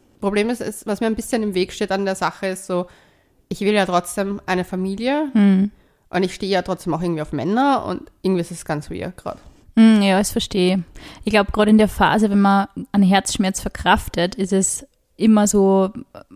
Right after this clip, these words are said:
Speaker 2: oder in der Vorstellung ganz gut, wenn man das Gefühl hat, vielleicht diese Ablenkung eben in, in eine Richtung, dass man mal beim Geschlecht ein bisschen variiert, ganz gut. Auch, dass man mal so von diesem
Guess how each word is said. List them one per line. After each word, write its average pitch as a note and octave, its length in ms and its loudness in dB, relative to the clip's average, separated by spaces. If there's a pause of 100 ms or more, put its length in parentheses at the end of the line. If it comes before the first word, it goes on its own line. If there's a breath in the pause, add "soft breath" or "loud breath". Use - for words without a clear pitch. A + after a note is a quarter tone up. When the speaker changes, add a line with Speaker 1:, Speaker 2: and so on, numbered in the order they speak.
(160)
Speaker 2:
oder G#3 160 0
in G3+ 180 4
der G3+ 80 4
Vorstellung G#3 500 2
ganz G3+ 200 4
gut, A3 200 2
wenn G3 140 0
man F#3+ 240 2
das G#3 120 -6
Gefühl G3+ 300 -4
hat, G3 200 -2 (460 loud breath)
vielleicht G#3 300 0
diese - 220 -2
Ablenkung G#3 580 0
eben F#3+ 220 2
in, G3+ 280 4
in G3+ 140 0
eine G3 100 0
Richtung, G3 300 -2
dass F#3+ 120 -4
man F#3+ 120 2
mal F3+ 320 2
beim F#3 160 0
Geschlecht F#3 380 -4
ein F3+ 60 -6
bisschen F3+ 180 -4
variiert, F#3+ 580 0 (140)
ganz G#3 260 2
gut. B3+ 460 4
Auch, G#3+ 120 -2
dass A3+ 140 0
man G3+ 140 4
mal G3 100 2
so G3 140 -8
von G#3 120 2
diesem F#3+ 320 2